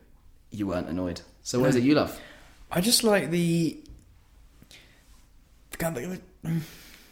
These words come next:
Speaker 2: the kind of wackiness of it, and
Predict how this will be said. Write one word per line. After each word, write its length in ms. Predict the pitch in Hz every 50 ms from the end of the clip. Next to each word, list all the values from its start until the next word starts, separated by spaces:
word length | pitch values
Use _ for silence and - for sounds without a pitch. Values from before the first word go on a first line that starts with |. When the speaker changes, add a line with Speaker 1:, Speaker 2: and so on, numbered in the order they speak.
| - -
Speaker 2:
the 60 | 147
kind 240 | 147 180 196 208 190
of 60 | 160
wackiness 720 | 147 147 151 160 156 - - 151 151 151 151 143 - -
of 200 | 143 143 139 143
it, 340 | 143 143 143 - - - - - - - - - - - - _ _ _ - - - -
and 720 | 123 123 127 123 123 123 123 123 123 123 123 123 - -